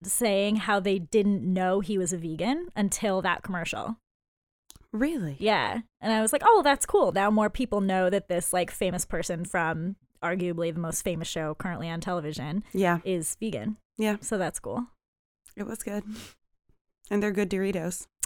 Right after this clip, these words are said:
Speaker 1: Are they?
Speaker 2: Yeah. You haven't had them? No, I
Speaker 1: Didn't
Speaker 2: thought you
Speaker 1: you bring
Speaker 2: did.
Speaker 1: them to
Speaker 2: And they're
Speaker 1: work?
Speaker 2: spicy.
Speaker 1: Yeah, you brought them to work, didn't you?
Speaker 2: Yeah, 'cause I think everyone was
Speaker 1: They
Speaker 2: like,
Speaker 1: had quite the kick.
Speaker 2: <gasps>
Speaker 1: Yeah, yeah, yeah,
Speaker 2: Yeah.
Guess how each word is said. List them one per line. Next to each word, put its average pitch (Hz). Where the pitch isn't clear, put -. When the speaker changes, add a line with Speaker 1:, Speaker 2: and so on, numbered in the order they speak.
Speaker 1:
Are 190
they? 202
Speaker 2:
Yeah. 175
You 220
haven't 311
had 262
them? 359
No, 262
I 240
Speaker 1:
Didn't 254
Speaker 2:
thought -
you 302
Speaker 1:
you -
bring 269
Speaker 2:
did. 214
Speaker 1:
them 403
to 277
Speaker 2:
And 220
they're 240
Speaker 1:
work? 240
Speaker 2:
spicy. -
Speaker 1:
Yeah, 302
you 285
brought 427
them 415
to 370
work, 349
didn't 214
you? 302
Speaker 2:
Yeah, 202
'cause 190
I 190
think 190
everyone 185
was 190
Speaker 1:
They 262
Speaker 2:
like, 269
Speaker 1:
had -
quite 247
the 247
kick. 247
Speaker 2:
<gasps> 233
Speaker 1:
Yeah, 208
yeah, 202
yeah, 202
Speaker 2:
Yeah. 175